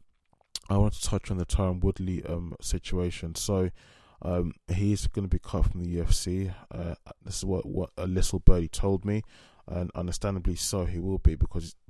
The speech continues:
his last four fights in the U F C he lost against, the most latest one at U F C two sixty against, uh, Vicente Luque. Uh, before that, Colby Covington. Uh, before that, Gilbert Burns, and before that, Kamaru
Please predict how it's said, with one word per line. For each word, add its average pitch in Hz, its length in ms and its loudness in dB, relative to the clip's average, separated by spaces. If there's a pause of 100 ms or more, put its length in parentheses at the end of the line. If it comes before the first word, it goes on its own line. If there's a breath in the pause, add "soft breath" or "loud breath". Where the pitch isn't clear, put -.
his 92 200 -6
last 95 300 -2
four 95 180 -4
fights - 460 -6
in 85 160 -10
the 85 80 -8
U 90 140 -4
F 85 80 -6
C - 180 -8
he 90 180 -12
lost 90 380 -4
against, 82 420 -8 (480 loud breath)
the - 60 -10
most 87 220 -4
latest 92 400 0
one 92 100 -2
at - 140 -8
U 92 180 -2
F - 120 -2
C 90 360 -6 (880)
two 95 160 -6
sixty - 520 -4
against, 90 440 -6
uh, 85 240 -6
Vicente 90 720 -6
Luque. 98 500 -6 (720 loud breath)
Uh, 90 120 -2
before 95 300 6
that, - 120 -6
Colby 90 280 -4
Covington. 98 760 -4 (120)
Uh, 85 140 -8
before - 320 4
that, 90 220 -8
Gilbert - 300 2 (100)
Burns, 92 480 4
and - 100 -12
before 87 400 2
that, 101 280 0 (120)
Kamaru 87 380 -4